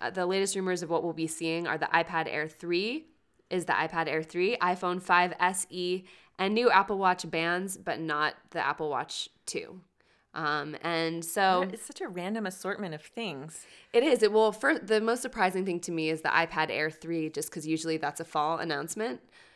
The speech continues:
Speaker 1: Um, and what I've heard is just because Apple was putting so much attention on the iPad Pro, they didn't get it together in time to release that last fall. So now they're just doing it in, in March instead.
Speaker 2: So is this just sort of like,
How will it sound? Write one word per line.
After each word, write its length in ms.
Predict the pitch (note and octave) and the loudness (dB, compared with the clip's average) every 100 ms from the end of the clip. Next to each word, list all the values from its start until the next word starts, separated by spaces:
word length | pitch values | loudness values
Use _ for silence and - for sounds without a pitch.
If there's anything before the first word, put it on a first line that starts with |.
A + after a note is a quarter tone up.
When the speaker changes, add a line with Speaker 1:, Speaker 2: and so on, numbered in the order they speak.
| _ | _
Speaker 1:
Um, 420 | - E3+ D#3+ D#3+ D3 | 0 4 4 2 0
and 480 | E3 E3 D#3+ D#3 D#3 | 0 0 -2 -4 0
what 180 | F3 | 2
I've 220 | E3+ E3 E3 | 4 2 2
heard 220 | E3+ D#3+ | 0 0
is 160 | D#3 | 0
just 360 | - D#3+ - - - | -2 -4 -4 -14 -14
because 580 | D#3+ - E3+ D#3+ D#3 - | -12 -2 2 2 0 0
Apple 340 | D#3+ D#3+ D#3 | 0 0 0
was 240 | D#3 D3 D#3 | 0 0 -4
putting 260 | - E3 | -6 -6
so 100 | D#3 | -4
much 160 | D3+ A#2 | -6 -8
attention 440 | D#3 D#3+ D#3 D#3+ | -8 -8 -6 -6
on 120 | D3+ D3 | -6 -2
the 60 | |
iPad 460 | C#3 D3+ - D3+ - | -2 -2 -2 -4 -4
Pro, 500 | - A3 E3+ E3 F3+ - - _ | 2 6 6 4 -2 -10 -20 _
they 240 | - D#3+ D#3+ | 4 4 4
didn't 400 | D#3+ D#3 - - | 0 -4 -6 -2
get 160 | - | -2
it 80 | - | -2
together 340 | E3+ E3 D#3 D#3 | -2 2 2 0
in 80 | |
time 300 | D#3+ D#3 D#3 | 0 -2 -2
to 180 | D#3+ D#3 | -2 -4
release 320 | D3 D3+ D3+ D#3 | -4 -4 -6 0
that 280 | D3+ C#3+ | 2 2
last 260 | D3+ D3+ - | 2 0 -2
fall. 320 | - D3+ C3+ | 2 4 4
So 220 | D#3 C#3+ | 0 -4
now 180 | C3 C3+ | -4 -6
they're 160 | B2+ A#2 | -6 -6
just 240 | A#2 - | -6 -8
doing 220 | - A2+ | -6 -6
it 100 | D#3+ G#2 | -6 -10
in, 140 | D#3 - | -12 -14
in 200 | - D#3+ | -10 -10
March 340 | - - - - | -8 -10 -10 -14
instead. 420 | - - E2+ - | -12 -6 -6 -4
Speaker 2:
So 140 | - A3 | -6 -6
is 100 | A3 | -4
this 180 | A3+ | -6
just 220 | A3+ A3 - | -4 -6 -2
sort 160 | G3 | -2
of 100 | F#3 | -2
like, 320 | F3 E3 E3 | -2 -4 -6